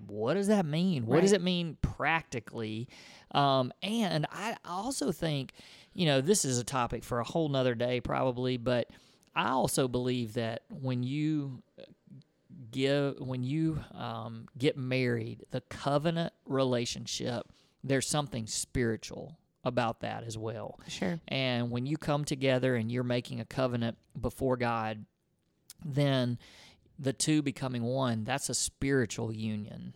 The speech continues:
Speaker 2: Right.
Speaker 1: And so, you know, I think a lot of people, they also get, you know, kinda bogged down, or not bogged down, but they just imme-, immediately go to the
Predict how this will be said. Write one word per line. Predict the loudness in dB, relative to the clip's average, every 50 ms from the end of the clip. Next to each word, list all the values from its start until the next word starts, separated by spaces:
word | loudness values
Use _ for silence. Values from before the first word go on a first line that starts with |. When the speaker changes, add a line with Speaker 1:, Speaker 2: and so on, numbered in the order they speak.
| -8
Speaker 2:
Right. | -6 -6 -4 -4 -6 -8 -12 _ _ _
Speaker 1:
And | -2 -2 0 -2 -2 0
so, | 2 2 4 4 4 4 2 0 -4 -8 -16 -20 -20 -20 -20 -14 _
you | -2 0 4
know, | 4 6 6
I | 4 4
think | 2 0 0
a | 0
lot | 2 2 4 4
of | 2 2 0
people, | -2 -2 -2 0 0 2 2 2 0
they | 0 -2 -2
also | 0 -2 -2 -2 0 -2 -2
get, | 0 0 -2 -2 -2 -4 -10 -20 -20 -20 -20 -20 -20 -20 -20 -20 -20 -20 -20 -20 _ _ _ -10 -4
you | 0 2 2
know, | 2
kinda | 2 2 2 2 2 2
bogged | 2 2 4 4 4 2 2
down, | 0 0 2 2 2 0 0
or | 0
not | 0 0 0 0 0
bogged | -2 -2 -2 -2 -2
down, | -2 0 0 0 0
but | -2 -4
they | -4
just | -4 -4 -2 -2
imme-, | -2 0 0 0 0 -2 -2
immediately | -4 -4 -2 0 0 0 0 0 0 -2 -4 -2
go | -2 0 0 -2
to | -2 -2 -2 0 0 0 0 0 -2 -4 -6 -4
the | 0 0 0 2 0 -2